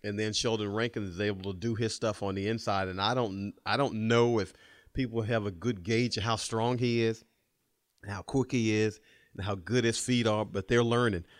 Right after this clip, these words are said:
because he's embarrassing people <laughs> up the middle you put him on a center, and this is about three, four games in a row where he's basically just walked the center back into the quarterback's lap, and they've been helpless to do anything about it. Sheldon Rankins, he's dominating people on that interior.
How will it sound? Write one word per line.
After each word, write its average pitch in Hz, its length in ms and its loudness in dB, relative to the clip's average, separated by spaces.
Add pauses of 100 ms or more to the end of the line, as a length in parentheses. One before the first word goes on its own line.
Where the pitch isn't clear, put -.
(120)
because 104 380 -2
he's 120 220 -2
embarrassing 110 560 2
people 113 480 2
<laughs> - 0 -
up 110 120 0
the 110 100 -4
middle 104 360 2 (340)
you 151 120 -2
put 160 200 6
him 139 180 4
on 127 180 6
a 107 40 0
center, 123 420 2 (380)
and 107 340 -2
this 139 160 2
is 120 160 -2
about 113 360 2
three, 127 180 0
four 123 260 4
games 117 300 2
in 110 80 2
a 104 40 0
row 117 180 4
where 110 140 4
he's 123 200 0
basically 120 460 0
just 92 220 -2
walked 113 280 0
the 104 60 -8
center 110 280 -2
back 110 320 -4
into 107 180 -6
the 104 60 -2
quarterback's 98 500 -4
lap, 104 380 -4 (360)
and 110 120 -2
they've 110 120 0
been 101 140 -2
helpless 107 600 0
to 113 120 -2
do 113 220 2
anything 104 420 -2
about 98 340 0
it. 87 60 -10
Sheldon 110 260 0
Rankins, 104 240 -2 (200)
he's 147 200 0
dominating 123 520 2
people 101 320 -2
on 101 120 0
that 98 160 -2
interior. 110 520 -4